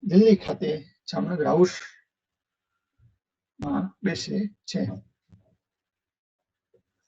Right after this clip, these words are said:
હવે તાજેતરમાં જ આપણે બધાએ જોયું હશે કે અત્યારની ભારતીય સ-, ભારતના, ભારત સરકારે વફાક અધિનિયમ ઓગણીસો પંચાણુંમાં ઘણા બધા સુધારો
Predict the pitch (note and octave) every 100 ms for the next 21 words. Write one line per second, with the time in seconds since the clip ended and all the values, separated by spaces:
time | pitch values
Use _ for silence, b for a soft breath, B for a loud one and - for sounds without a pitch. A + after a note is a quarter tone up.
0 | _ _ _ _ _ _ _ _ _ _
1 | F3+ F3+ D#3+ D3+ D#3+ E3 A3 G#3+ G3 F#3
2 | - - - - - D#3+ D3+ C#3 - -
3 | - - D3 - - - - - F2+ G2
4 | - - _ _ _ _ - - - C3
5 | - A#2+ E3+ D#3+ C3+ C3 - C#3 - -
6 | D#3 G3+ - - - - - - - -
7 | - - - - - _ _ _ _ _
8 | _ _ _ _ _ _ _ _ D#3+ G3
9 | F#3 D#3 D3+ D3+ D3 D3 D3 - D3+ D3
10 | C#3+ C3 B2+ F3+ - _ _ _ _ _
11 | _ _ _ - - - - F3+ - -
12 | - - F3